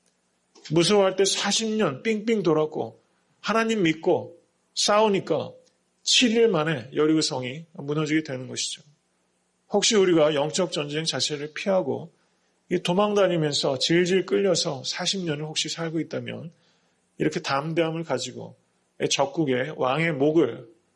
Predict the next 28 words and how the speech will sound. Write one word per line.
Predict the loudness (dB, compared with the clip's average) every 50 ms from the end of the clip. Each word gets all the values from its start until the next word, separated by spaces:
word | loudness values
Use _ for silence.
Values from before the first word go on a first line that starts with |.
| _ -6
밟을 | -2 0 2 4 4 4 4
수 | 4 4 2
있다는 | 0 0 -2 -6 -6 -6 -8
그런 | -8 -6 -6 -4 -4 -6 -12 -16 _ _ _ _ _ _ _ -12
확신을 | -6 -4 -2 0 2 2 4 4 4 4 4
가지고 | 4 2 0 -2 -4 -4 -4 -6 -6 -10 _ _ _ _ _ _ _ _ _ _ 0
예수 | 2 2 4 4 4 2
그리스도의 | 2 2 0 -2 -2 0 0 0 0 0
십자가와 | -2 -4 -4 -4 -2 0 2 4 4 2 2 0 -4 -4
부활의 | 0 0 2 2 2 -2
능력으로 | -4 -6 -6 -4 -2 -2 -2 -2 -2 -4 -4 -6 -12 _ _ _ _ _ -16 -8 -2
대적의 | 2 2 2 2 0 0 -2
목을 | -2 -2 -2 0 0 -2 -2
밟기로 | -4 -4 -6 -6 -4 -4 -6 -6 -6 -4
결단하시고 | -2 -2 -2 -2 -2 -4 -4 -2 -2 -2 -2 -4 -6 -10 -12 -12 -14 _ _ -20 -20 -20 -20 -20 _ _ -4
올 | 0 0 0
한 | 2 0
해 | 0
이런 | -2 -2 -4 -6 -8
큰 | -6 -4 -2 -2
승리가 | 0 -2 -2 -2 -4 -4 -4 -4 -6 -6 -8 -12 _ _ _ _ _ _ _ _ _ _ _ _ _ _ _ _ _ -16 -16 -16 -18 -20 _ _ -6
성도님들 | -4 -2 0 0 0 0 0 -2
개인의 | -2 -2 -2 -2 -2 -2
삶과 | -4 -4 -6 -6 -2 -2 -2 -2 -2 -6 -12 -16 _ _
또 | -6 -4 -4
우리 | -4 -4 -6
교회 | -4 0 0 0 0
위에 | 0 -2 -6 -10 -12 -12